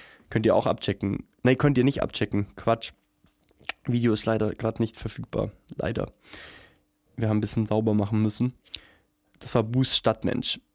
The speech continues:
Genau, das Musikvideo. Ja, und so lief es halt damals ab. Ganz anders, aber es ist jetzt schon besser, so wie es ist. Also es war zwar klar, es war halt chillig und entspannt so, aber jetzt ist es halt einfach,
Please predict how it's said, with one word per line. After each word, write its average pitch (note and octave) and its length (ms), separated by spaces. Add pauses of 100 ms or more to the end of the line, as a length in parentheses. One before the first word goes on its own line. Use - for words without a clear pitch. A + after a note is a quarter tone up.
(400)
Genau, A2 420 (140)
das - 180
Musikvideo. G#2 640 (1300)
Ja, C3+ 180
und A#2 200
so A2+ 120
lief B2 240
es C3+ 100
halt B2 160
damals C3 280
ab. - 200 (1160)
Ganz A2 200
anders, A#2+ 460
aber G#2 500
es - 160
ist B2+ 140
jetzt A2+ 160
schon G#2 140
besser, G2 240
so - 100
wie - 40
es G2+ 100
ist. - 140
Also D3+ 180
es D3 140
war C#3+ 160
zwar B2+ 200
klar, C3+ 260
es C3 140
war A2+ 100
halt G#2+ 200
chillig C#3 440
und G#2+ 100
entspannt A#2 420
so, C3+ 360
aber G#2+ 320 (340)
jetzt A#2 220
ist A#2 80
es A#2 140
halt A2+ 120
einfach, G#2 420